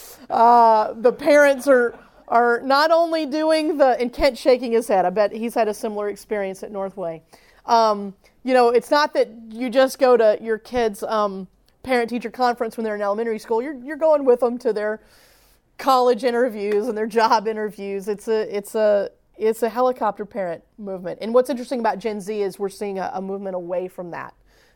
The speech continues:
because the, the millennials are reacting against it. Um, technology.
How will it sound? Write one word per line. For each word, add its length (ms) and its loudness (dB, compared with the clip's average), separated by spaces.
because 460 -4
the, 320 0
the 120 -6
millennials 600 -6
are 160 -4
reacting 480 -6
against 360 -6
it. 200 -6
Um, 380 2
technology. 760 2